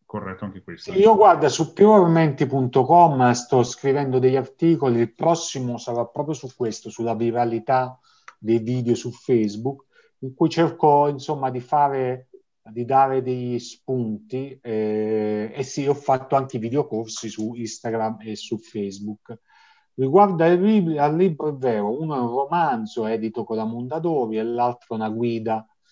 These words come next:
Speaker 2: edita con Newton e Comte. Adesso a settembre esce anche un altro romanzo. Quindi sì, diciamo che il romanzo serve anche, insomma, è una maniera diversa di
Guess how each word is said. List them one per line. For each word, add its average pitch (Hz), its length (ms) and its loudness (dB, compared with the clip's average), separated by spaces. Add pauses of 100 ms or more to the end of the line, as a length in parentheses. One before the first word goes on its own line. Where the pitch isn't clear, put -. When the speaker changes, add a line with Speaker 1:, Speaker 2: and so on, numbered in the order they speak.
(320)
Speaker 2:
edita 110 480 -6
con 110 180 -6
Newton 117 320 -4
e 151 120 -8
Comte. 113 380 -2
Adesso 127 340 -6
a - 20 -8
settembre 127 640 -4
esce - 220 -8
anche 117 240 -6
un 110 120 -4
altro 107 300 -10
romanzo. 113 720 -8 (840)
Quindi 110 380 -2
sì, 104 380 -2
diciamo 160 380 0
che 143 100 -2
il 131 60 2
romanzo 143 640 0
serve 123 480 -2
anche, 123 800 0
insomma, 117 360 -6
è 117 40 -4
una 123 200 -6
maniera 139 400 0
diversa 123 600 -2
di 107 260 -4